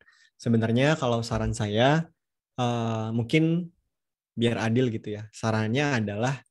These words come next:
eh, lakukan yang menurut teman-teman paling nyaman. Jadi misalnya teman-teman nyaman, udah oke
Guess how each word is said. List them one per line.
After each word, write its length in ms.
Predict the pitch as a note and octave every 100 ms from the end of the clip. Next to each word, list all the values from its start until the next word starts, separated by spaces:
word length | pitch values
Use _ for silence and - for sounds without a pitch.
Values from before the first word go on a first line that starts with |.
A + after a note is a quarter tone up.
| _ _ _ _ -
eh, 160 | A2+
lakukan 400 | A2+ A2+ A#2 C#3
yang 220 | C#3 C3+ C#3
menurut 240 | B2+ A#2+ A#2+
teman-teman 720 | A2+ A2+ A2+ A#2 C#3 D3 C#3+ -
paling 160 | A#2 A#2
nyaman. 240 | A2 A2 G2 - - -
Jadi 160 | A2
misalnya 320 | A2+ A2+ A#2 B2
teman-teman 480 | B2 A#2 A2+ B2
nyaman, 360 | C3 A2 A#2 B2 G#2+ A#2
udah 240 | A#2 A2+
oke 160 | A2 A#2